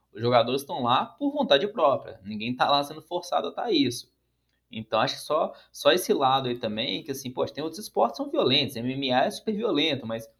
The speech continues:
as pessoas estão dispostas, elas gostam do esporte, elas estão dispostas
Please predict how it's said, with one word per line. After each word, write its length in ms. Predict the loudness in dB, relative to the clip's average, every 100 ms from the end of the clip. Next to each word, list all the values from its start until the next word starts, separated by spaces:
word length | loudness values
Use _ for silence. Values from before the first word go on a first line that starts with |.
| _ _
as 100 | -10
pessoas 440 | -2 -2 0 -2 -2
estão 200 | -4 -8
dispostas, 460 | -6 -4 -2 -2
elas 160 | -6 -6
gostam 340 | -4 -4 -4
do 60 | -8
esporte, 340 | -6 -4 -2
elas 140 | -2 -4
estão 160 | -8
dispostas 580 | -10 -2 0 0 -2 -14